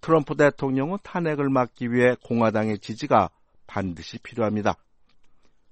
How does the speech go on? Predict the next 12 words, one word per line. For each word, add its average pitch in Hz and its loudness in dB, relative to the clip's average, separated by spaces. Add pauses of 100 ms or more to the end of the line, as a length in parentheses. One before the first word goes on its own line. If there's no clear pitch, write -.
그런데 135 4
트럼프 160 -10
대통령은 127 -2
지난 120 0
시월 117 2
시리아에서 110 -2 (500)
갑작스럽게 123 -2
미군 127 -4
철수를 120 -4
결정하는 104 -2
바람에 101 -2 (440)
공화당의 92 -2